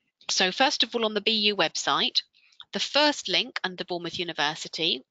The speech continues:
has our immigration pages, which gives you advice about, um, visas and immigration. The second page under Bournemouth University gives some information about the credibility interviews and the kind of things that you might be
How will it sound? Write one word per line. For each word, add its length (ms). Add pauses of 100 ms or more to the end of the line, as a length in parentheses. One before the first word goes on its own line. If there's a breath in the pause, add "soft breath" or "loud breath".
has 280
our 180
immigration 540
pages, 580
which 220
gives 200
you 140
advice 560 (320 loud breath)
about, 560 (140)
um, 300
visas 340
and 100
immigration. 680 (1040 loud breath)
The 240
second 420
page 300
under 180
Bournemouth 360
University 680
gives 240
some 240
information 640
about 300
the 60
credibility 680
interviews 680
and 140
the 40
kind 320
of 100
things 320
that 120
you 80
might 220
be 100